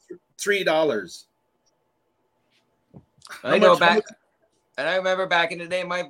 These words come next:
Speaker 2: Barbados had some fancy bets. My father always bet the Parry wheel and this wheel and that wheel, and,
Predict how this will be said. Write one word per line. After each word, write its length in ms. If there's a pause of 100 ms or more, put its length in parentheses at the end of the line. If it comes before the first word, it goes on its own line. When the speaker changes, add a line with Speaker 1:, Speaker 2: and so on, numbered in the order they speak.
(120)
Speaker 2:
Barbados 460
had 180
some 160
fancy 400
bets. 320
My 160
father 300
always 280
bet 220
the 80 (100)
Parry 340
wheel 440
and 140
this 220
wheel 340
and 160
that 260
wheel, 360
and, 200